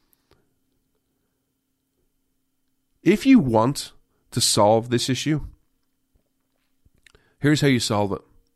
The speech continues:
Enforce the laws on the books. Enforce the laws that are on the books.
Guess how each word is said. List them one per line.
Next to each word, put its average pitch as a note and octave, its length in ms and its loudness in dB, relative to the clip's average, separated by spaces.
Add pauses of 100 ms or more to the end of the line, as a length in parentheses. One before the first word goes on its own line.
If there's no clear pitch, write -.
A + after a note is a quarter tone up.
(760)
Enforce B2+ 420 -2
the B2 100 -6
laws A2+ 280 0
on G#2+ 120 -2
the G2+ 60 -6
books. - 460 -8 (1600)
Enforce D3+ 600 -2
the F#3+ 100 -2
laws A#2+ 360 -2
that A#2+ 120 -4
are A2+ 80 0
on A#2 140 -2
the A#2 80 -8
books. - 460 -12